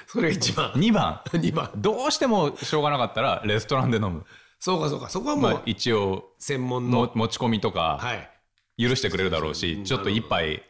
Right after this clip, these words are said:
Speaker 2: 渡せば、
Speaker 1: はいはいはい。
Speaker 2: ロマネコンティ渡せば、
Speaker 1: やっぱさすがにね。
Speaker 2: 抜栓料払って、ロマネコンティ一杯よかったらどうぞって言ったら、
Speaker 1: おー。
Speaker 2: それは持ち込み許してくれると思うし。
Speaker 1: っていうぐらいな価値のものなんですね、これ。
Speaker 2: だから原価プラス、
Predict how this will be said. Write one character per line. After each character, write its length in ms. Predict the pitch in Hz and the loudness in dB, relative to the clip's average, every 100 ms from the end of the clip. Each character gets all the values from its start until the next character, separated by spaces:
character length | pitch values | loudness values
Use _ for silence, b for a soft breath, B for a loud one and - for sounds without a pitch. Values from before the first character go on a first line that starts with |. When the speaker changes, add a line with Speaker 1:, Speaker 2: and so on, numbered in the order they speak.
| _ | _
Speaker 2:
渡 240 | 98 92 | -4 -2
せ 100 | 90 | -4
ば、 240 | 80 76 69 | -2 -2 -4
Speaker 1:
は 180 | - - | -10 -12
い 20 | |
は 60 | - | -12
い 20 | |
は 420 | - - - - | -12 -12 -14 -14
い。 680 | - - - _ _ - - | -14 -16 -20 _ _ -14 -2
Speaker 2:
ロ 80 | 101 | 0
マ 100 | 98 | 0
ネ 80 | 92 | 0
コ 140 | 101 | -2
ン 60 | 90 | -2
テ 100 | 82 | -2
ィ 20 | |
渡 240 | 78 82 | -2 -4
せ 140 | 80 76 | -4 -4
ば、 200 | 67 71 | -6 -8
Speaker 1:
や 80 | 87 | -10
っ 20 | |
ぱ 60 | 98 | -8
さ 160 | 107 | -6
す 120 | 101 | -4
が 100 | 131 | -2
に 120 | 147 147 | -2 0
ね。 160 | 190 | 2
Speaker 2:
抜 60 | - | 0
栓 220 | - 135 | 0 0
料 120 | 110 | 2
払 200 | 87 90 | 0 0
っ 200 | 90 - | -2 -6
て、 440 | - 87 80 - - | -4 -2 -2 -4 -8
ロ 140 | 110 | -2
マ 80 | 98 | 0
ネ 100 | 104 | 0
コ 80 | 110 | -2
ン 80 | 98 | -2
テ 80 | 92 | -2
ィ 60 | |
一 40 | 95 | -2
杯 200 | 90 95 | 0 0
よ 80 | |
か 60 | 92 | 0
っ 40 | 90 | -2
た 100 | 85 | -2
ら 80 | |
ど 100 | 87 | -2
う 60 | 85 | -2
ぞ 100 | 82 | -2
っ 20 | |
て 160 | 78 85 | -4 -6
言 40 | |
っ 20 | |
た 100 | 87 | -2
ら、 180 | 85 85 | 0 0
Speaker 1:
お 460 | 107 110 110 104 104 | -2 -8 -10 -14 -8
ー。 40 | |
Speaker 2:
そ 80 | 107 | -2
れ 60 | 123 | 0
は 100 | 117 | 0
持 160 | 101 104 | 0 -2
ち 80 | |
込 80 | - | -2
み 100 | 104 | 0
許 120 | 95 | 0
し 60 | 104 | -2
て 80 | 90 | -2
く 60 | |
れ 80 | 80 | -2
る 80 | 78 | -4
と 100 | 80 | -4
思 160 | 80 76 | -6 -8
う 60 | |
し。 280 | 76 82 76 | -8 -8 -8
Speaker 1:
っ 40 | |
て 100 | 71 | -4
い 80 | 151 | -2
う 100 | 160 | 0
ぐ 80 | 156 | 0
ら 120 | 175 | 0
い 60 | 160 | -2
な 80 | 139 | -2
価 140 | 135 | -6
値 100 | 143 | -4
の 60 | 131 | -4
も 100 | 117 | -4
の 100 | 123 | -4
な 100 | 127 | -4
ん 40 | |
で 80 | 107 | -6
す 80 | - | -8
ね、 120 | 95 | -2
こ 160 | 107 | 0
れ。 80 | 135 | 0
Speaker 2:
だ 60 | 113 | 0
か 60 | 101 | -2
ら 20 | |
原 180 | 95 120 | 0 0
価 120 | 104 | 0
プ 100 | - | 0
ラ 120 | 101 | -2
ス、 360 | - 156 101 95 | 0 0 0 -2